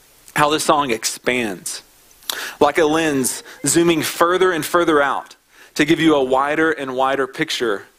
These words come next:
a, a view of the picture that you're looking at. The psalm begins with a call for God's people to praise God, their Savior. That's the smallest, most zoomed in picture.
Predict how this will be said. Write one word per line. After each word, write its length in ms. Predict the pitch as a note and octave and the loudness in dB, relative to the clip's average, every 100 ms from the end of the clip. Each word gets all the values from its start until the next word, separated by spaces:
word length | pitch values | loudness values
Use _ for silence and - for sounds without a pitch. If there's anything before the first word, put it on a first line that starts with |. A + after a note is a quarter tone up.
| _ _ _ _ | _ _ _ _
a, 80 | - | 0
a 340 | A#2+ F#2 - A#2+ | 0 0 0 0
view 320 | D3 F3+ C3+ | 2 4 2
of 120 | G#2+ | 2
the 60 | A#2+ | 0
picture 440 | E3 - A#2+ G#2+ | 0 0 0 0
that 220 | G2+ G2+ | -2 0
you're 100 | A#2 | 0
looking 300 | C3 C3+ A2+ | 0 0 -4
at. 200 | F#2+ - - _ _ _ _ _ _ _ _ - - - | -6 -10 -20 _ _ _ _ _ _ _ _ -20 -20 -4
The 100 | C#3+ | -2
psalm 260 | C#3 E3+ E3+ | 2 0 2
begins 480 | D#3+ D3 E3 F#3 E3+ | 0 2 2 2 0
with 140 | E3+ | 0
a 60 | D#3 | 0
call 340 | - D#3 D#3+ | 0 0 0
for 140 | D#3+ D3 | -2 -2
God's 380 | C#3+ D3 C#3+ - | 0 0 -4 -12
people 560 | - A3 - B2 A2+ - _ _ _ - | -12 -8 -2 0 0 -6 _ _ _ -6
to 100 | C3+ | -4
praise 400 | - C#3+ C#3 B2+ | 0 0 0 2
God, 340 | C3 A#2+ A#2 | 2 2 0
their 140 | A2+ A2+ | -2 -2
Savior. 560 | - D#3 C3+ G#2 - _ _ _ | 0 0 2 -2 -4 _ _ _
That's 240 | B2 B2+ - | 0 0 0
the 100 | C3 | -2
smallest, 640 | - D#3+ D#3+ C#3 G#2+ - | 0 2 2 0 -2 0
most 240 | C3 B2+ | 0 0
zoomed 340 | B2+ D3 D3 D3 | 0 0 2 2
in 180 | C#3+ A#2 | 0 -2
picture. 400 | A#2 - A2 | -4 -2 -4